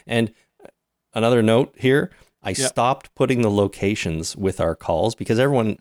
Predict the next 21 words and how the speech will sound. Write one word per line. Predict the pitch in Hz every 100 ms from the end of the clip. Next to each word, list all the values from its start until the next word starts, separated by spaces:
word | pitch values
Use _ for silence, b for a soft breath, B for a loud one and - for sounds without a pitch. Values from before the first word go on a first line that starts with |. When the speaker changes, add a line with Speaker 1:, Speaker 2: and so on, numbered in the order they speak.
| -
Speaker 1:
introduces | 113 90 92 87 -
themselves | 78 71 - 76 - -
generally. | 85 78 76 76
So | - 90 80 80 b b b _
this | 117 135
is |
Speaker 2:
Good | 208
Speaker 1:
from | 127
Speaker 2:
for |
them. | 254 302 123 -
Speaker 1:
this | 131
is | 143
from | 139
Gary, | 101 101 110 104 85 82 _
and | 95
it's | 92 92
a |
surprise | - - 104 98 90
where | 87
he's | 76 80
from. | - 101